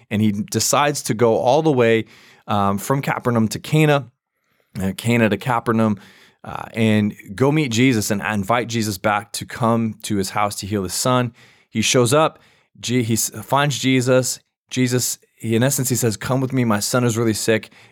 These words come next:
Uh, and Jesus, in essence, just says, "Go, your son will live." And he takes Jesus at his word based upon the things he's heard,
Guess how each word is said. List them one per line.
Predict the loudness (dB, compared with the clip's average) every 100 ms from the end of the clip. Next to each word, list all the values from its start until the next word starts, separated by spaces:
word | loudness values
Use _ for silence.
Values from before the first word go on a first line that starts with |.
| _
Uh, | -4 0
and | 0
Jesus, | 2 2 2 0
in | 0
essence, | 0 -2 -2
just | -2
says, | 0 0
"Go, | 0 -2 -2 -10 _ -4
your | -2
son | 0 0
will | 2
live." | 2 2 0 -6 _ _ _ _ -4
And | 0 2 2 -2
he | -2 -4
takes | 0 0 0
Jesus | 0 0 0
at | 2
his | 2 0
word | 0 0 0
based | 0 0
upon | -2 -2
the | 0
things | 0 -2
he's | -4
heard, | -2 0 0 -2